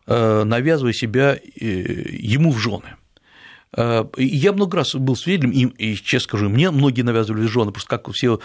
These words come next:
слышат, что я говорю на китайском языке, ну, и, м, м, значит, китаянка в лоб предлагает, сначала думаю тоже, что они шутят:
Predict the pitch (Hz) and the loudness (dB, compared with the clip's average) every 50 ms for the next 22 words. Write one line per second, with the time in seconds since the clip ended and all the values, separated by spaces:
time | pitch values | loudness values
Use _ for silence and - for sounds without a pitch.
0 | - - - - _ - - 165 - - - 123 113 101 117 113 110 110 104 - | -12 -18 -20 -20 _ -2 0 0 0 0 0 -2 0 2 2 0 0 0 -2 -2
1 | - 117 - - - 120 123 156 180 - - 311 269 165 147 135 123 120 117 123 | -4 -4 -4 -2 -4 -2 -2 -2 -2 0 0 2 4 4 2 2 0 -2 -4 -4
2 | 127 - - 143 - - - - - - - - 95 110 123 123 120 117 110 98 | -6 -6 -8 -10 -10 -10 -12 -16 -16 -16 -12 -8 -2 0 2 2 2 0 -2 -4
3 | - - - - - - 117 143 156 - - - - - - 139 - 226 294 220 | -8 -12 -14 -16 -8 -2 0 0 0 0 -4 -10 -8 -6 -2 0 0 0 0 0
4 | - - 123 151 190 214 190 - _ - - 123 120 147 180 220 226 - - 208 | -2 -2 0 0 0 0 0 -2 _ -2 -2 0 0 0 0 -2 -2 0 0 0
5 | 185 165 165 147 139 - 127 107 - - 139 151 - - 202 - 131 - | 0 0 -2 -2 -2 -2 -4 -4 -2 -4 -2 -2 -2 -4 -2 -2 -2 -4